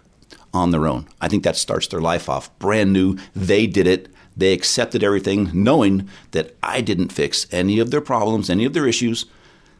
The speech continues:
but they can come back and face them and say, "You know what? I do wanna live. I'm gonna try this another day." And it's very, very important.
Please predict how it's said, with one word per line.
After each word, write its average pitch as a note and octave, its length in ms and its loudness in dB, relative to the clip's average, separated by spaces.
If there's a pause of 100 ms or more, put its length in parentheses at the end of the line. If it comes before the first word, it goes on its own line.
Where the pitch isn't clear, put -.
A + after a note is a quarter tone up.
but - 360 -6 (260)
they F2 140 -2
can D#2+ 180 -8
come G2+ 180 -4
back E2+ 300 -6
and E2 100 -8
face A#2 340 0
them D#2+ 100 -2
and D2+ 80 -2
say, - 100 -6
"You F2 80 -2
know F#2+ 120 0
what? C3+ 260 -2
I A2 60 0
do G#2 120 2
wanna E2+ 220 2
live. D2 160 -2
I'm D#2+ 100 0
gonna D#2 140 -2
try F2 240 0
this F2 160 0
another D#2+ 260 -2
day." C2 280 -8 (260)
And D#2 80 -8
it's C#2+ 100 -10
very, D2+ 220 -2
very D2 160 -8
important. - 500 -14